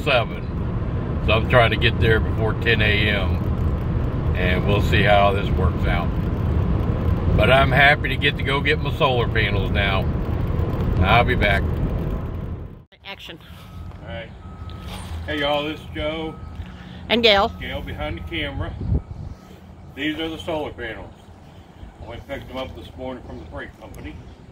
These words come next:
Speaker 1: And, uh, I'm gonna open them up now, check them out, and I'm gonna test them, each one, to make sure we're good. Now, I only paid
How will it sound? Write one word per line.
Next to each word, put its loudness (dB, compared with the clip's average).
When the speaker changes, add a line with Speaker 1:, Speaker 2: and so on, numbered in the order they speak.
Speaker 1:
And, -14
uh, -10
I'm -18
gonna -6
open -6
them -8
up 0
now, -6
check -12
them -14
out, -4
and -16
I'm -12
gonna -12
test -4
them, -20
each -18
one, -12
to -8
make 0
sure -4
we're -10
good. -4
Now, -8
I -6
only -4
paid -6